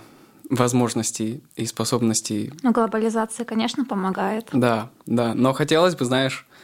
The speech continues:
Speaker 1: чтобы какие-то артисты, которые сейчас, э, не имеют большой аудитории, действительно выстреливали, потому что они делают стоящие вещи. Но выстреливают вот рэперы и тому подобное.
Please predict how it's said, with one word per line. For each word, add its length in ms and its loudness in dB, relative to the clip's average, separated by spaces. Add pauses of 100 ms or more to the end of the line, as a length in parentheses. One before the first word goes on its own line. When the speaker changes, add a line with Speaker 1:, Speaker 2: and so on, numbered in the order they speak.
(380)
Speaker 1:
чтобы 800 0 (920)
какие-то 500 2
артисты, 400 -2
которые 600 0 (280)
сейчас, 800 -2
э, 440 -2 (360)
не 140 4
имеют 220 6
большой 300 2
аудитории, 440 2
действительно 440 -2
выстреливали, 600 0
потому 280 0
что 160 0
они 200 4
делают 320 2
стоящие 440 -2
вещи. 380 -4 (560)
Но 580 4
выстреливают 720 -2
вот 260 -10 (100)
рэперы 640 -6
и 200 -6
тому 220 -2
подобное. 540 -6